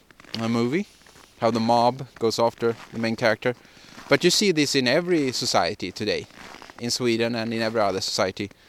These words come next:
how the mob are the ones who will, and the mob will, can be interviewed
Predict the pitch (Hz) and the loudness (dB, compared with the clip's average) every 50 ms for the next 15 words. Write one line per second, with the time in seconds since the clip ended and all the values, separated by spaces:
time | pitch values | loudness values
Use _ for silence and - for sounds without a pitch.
0 | - - - - - - - - - - - - 131 127 127 120 120 131 143 165 | -20 -20 -20 -20 -20 -20 -20 -20 -20 -4 2 2 4 4 4 2 2 4 4 4
1 | 196 180 139 127 120 113 110 110 113 117 113 110 110 - - 107 104 104 101 101 | 4 4 4 4 4 4 4 2 2 0 0 0 -2 -4 -4 -2 0 0 -2 -2
2 | 101 - - - - - - - - - - - - - - - - - - - | -6 -10 -18 -20 -20 -20 -20 -20 -18 -18 -18 -18 -18 -18 -18 -18 -18 -18 -20 -14
3 | - - 147 151 156 170 165 160 147 156 151 143 - 156 143 135 131 135 131 127 | -6 -2 0 6 8 8 8 8 8 4 2 4 4 2 2 2 2 2 2 0
4 | - 135 120 120 120 117 113 113 | -2 -4 0 2 2 0 0 -2